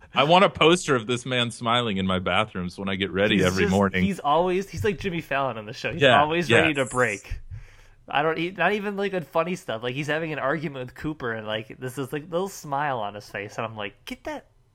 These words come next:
Speaker 1: you're arguing." So
Speaker 2: Right.
Speaker 1: th-, that bugs me.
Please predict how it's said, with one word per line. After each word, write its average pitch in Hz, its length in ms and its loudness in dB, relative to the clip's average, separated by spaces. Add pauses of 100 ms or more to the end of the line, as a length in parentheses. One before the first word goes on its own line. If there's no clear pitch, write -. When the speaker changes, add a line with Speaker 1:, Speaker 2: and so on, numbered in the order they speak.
(140)
Speaker 1:
you're 233 140 -2
arguing." 147 580 -4 (480)
So 98 100 -4
Speaker 2:
Right. 127 260 0 (140)
Speaker 1:
th-, 143 140 -4
that 160 240 4
bugs 120 240 0
me. 104 260 -8